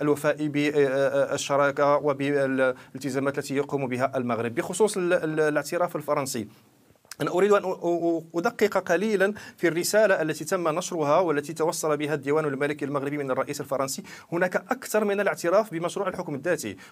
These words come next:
هناك اعتراف بسيادة المغرب على الصحراء. الرسالة، رسالة الرئيس الفرنسي تقول بأن، آه، فرنسا الآن تعتبر أن حاضر ومستقبل الصحراء لن يكون إلا في إطار سيادة المغرب، وبالتالي نحن أكثر، نحن في مستوى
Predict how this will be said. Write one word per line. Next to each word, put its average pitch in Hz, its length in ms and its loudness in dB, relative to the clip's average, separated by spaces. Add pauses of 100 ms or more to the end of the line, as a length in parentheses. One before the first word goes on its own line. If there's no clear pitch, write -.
هناك 185 240 0
اعتراف 185 420 0
بسيادة 190 640 2
المغرب 214 360 2
على 202 100 0
الصحراء. - 460 0 (320)
الرسالة، 196 560 4
رسالة 175 280 0
الرئيس 175 260 0
الفرنسي 196 400 -4
تقول 180 460 0 (240)
بأن، 170 320 2
آه، 175 480 4
فرنسا 190 540 2
الآن 185 360 0 (200)
تعتبر 190 420 2
أن 175 140 2
حاضر 220 520 4
ومستقبل 208 520 2
الصحراء 208 420 0
لن 196 120 0
يكون 208 280 0
إلا 202 260 2
في - 140 -4
إطار 196 200 2
سيادة 190 420 0
المغرب، 160 360 0 (300)
وبالتالي 185 300 2
نحن 208 180 2
أكثر، 247 480 0 (300)
نحن 175 120 -2
في 180 120 -6
مستوى 202 340 2